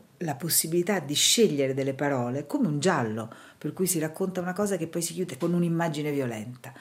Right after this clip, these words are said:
oppure si diluisce un racconto in maniera da far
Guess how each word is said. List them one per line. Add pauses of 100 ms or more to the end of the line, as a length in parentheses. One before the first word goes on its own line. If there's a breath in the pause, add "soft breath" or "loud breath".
(460 loud breath)
oppure
si
diluisce (240 loud breath)
un
racconto
in
maniera
da
far